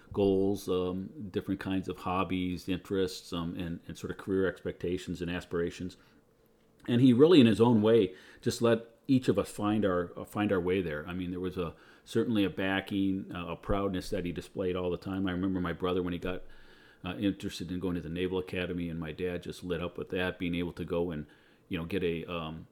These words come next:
he was in politics and be able to get a, uh, an appointment from, from the, uh, Congress and, uh, congressman and senator for my brother, and, and just being there and doing that. Um, and myself, when I w-, you know, went into the military, my other older brother who went into the business. So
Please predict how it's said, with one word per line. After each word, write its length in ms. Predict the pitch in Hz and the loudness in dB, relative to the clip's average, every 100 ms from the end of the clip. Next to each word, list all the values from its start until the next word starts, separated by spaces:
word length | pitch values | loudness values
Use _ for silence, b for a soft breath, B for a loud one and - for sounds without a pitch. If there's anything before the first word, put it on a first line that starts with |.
| - | -12
he 60 | 90 | -10
was 140 | 87 | -8
in 80 | 92 | -8
politics 540 | - 90 90 95 90 | -4 -2 0 -2 -4
and 80 | 87 | -4
be 100 | 85 | -4
able 120 | 85 | -4
to 60 | 85 | -4
get 180 | 95 85 | -6 -4
a, 260 | 82 80 | -4 -6
uh, 80 | 82 | -8
an 120 | 82 87 | -8 -12
appointment 500 | - 92 90 95 - | -8 -8 -6 -8 -8
from, 280 | 90 85 - | -8 -8 -10
from 280 | - 92 87 | -16 -12 -10
the, 180 | 82 80 - | -12 -14 -12
uh, 380 | 85 87 87 - - | -12 -12 -14 -16 -20
Congress 440 | - 92 90 92 - | -8 -4 -2 -2 -4
and, 160 | 85 | -8
uh, 100 | 82 | -8
congressman 420 | 82 95 90 - 85 | -8 -8 -6 -6 -8
and 100 | - | -6
senator 380 | 95 92 90 | -6 -4 -2
for 140 | 87 85 | -4 -4
my 120 | 82 | -8
brother, 520 | 80 90 90 87 87 | -4 -2 0 0 0
and, 200 | 78 76 | -2 -8
and 180 | 82 78 | -8 -8
just 240 | 90 82 - - _ _ 107 - | -6 -8 -10 -20 _ _ -20 -12
being 280 | 90 87 87 | -6 -4 -4
there 200 | 87 87 | -4 -4
and 100 | 82 | -6
doing 220 | 82 82 | -6 -6
that. 220 | 85 87 - b b b b b 90 | -6 -8 -12 b b b b b -10
Um, 380 | 85 85 85 | -6 -4 -4
and 180 | 85 82 | -4 -4
myself, 460 | 85 80 90 90 - | -6 -6 -2 -2 -2
when 100 | 90 | -6
I 40 | |
w-, 200 | 85 82 - | -4 -6 -8
you 140 | 85 | -8
know, 60 | 78 | -6
went 180 | 82 | -8
into 160 | 82 85 | -8 -8
the 60 | 80 | -8
military, 680 | 82 80 - 85 80 80 | -8 -8 -6 -4 -4 -4
my 200 | 80 78 | -6 -4
other 280 | 80 90 90 - | -2 0 0 0
older 200 | 92 85 | 0 0
brother 260 | 90 87 | -2 -2
who 100 | 76 | -4
went 140 | 87 87 | -6 -6
into 140 | 82 | -8
the 60 | 80 | -6
business. 300 | 85 101 - | -6 -6 -2
So 200 | 104 | -2